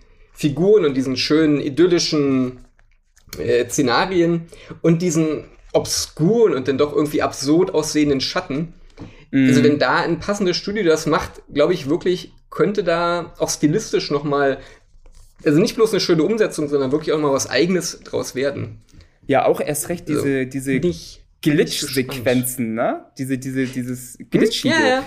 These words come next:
Speaker 2: Ich glaub, das
Speaker 1: Ja.
Speaker 2: könnte man richtig gut in Anime-Form umsetzen, weil im Manga sieht das schon echt cool aus, dass man so denkt, wow, ist da, ist da,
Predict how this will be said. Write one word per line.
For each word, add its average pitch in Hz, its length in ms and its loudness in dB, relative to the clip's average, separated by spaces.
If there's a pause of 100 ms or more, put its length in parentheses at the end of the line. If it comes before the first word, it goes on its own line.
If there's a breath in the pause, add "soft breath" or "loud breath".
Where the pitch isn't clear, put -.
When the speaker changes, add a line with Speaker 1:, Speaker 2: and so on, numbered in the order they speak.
Speaker 2:
Ich 117 140 -6
glaub, 160 160 2
das 147 120 2
Speaker 1:
Ja. 139 60 -4
Speaker 2:
könnte 180 160 -2
man 156 220 0
richtig 180 640 -6
gut 170 240 -8
in 135 100 2
Anime-Form 139 640 -2
umsetzen, 123 520 -6
weil 123 240 2 (180 loud breath)
im 131 160 0
Manga 151 320 2
sieht 143 140 -4
das 143 100 -2
schon 135 140 -4
echt - 320 -8 (140)
cool 180 240 0
aus, 120 360 -4
dass 131 160 -12
man 131 140 -4
so 131 80 -4
denkt, 127 400 -4 (100)
wow, 127 380 2
ist - 160 -8
da, 127 80 2
ist - 240 -6
da, 151 240 -2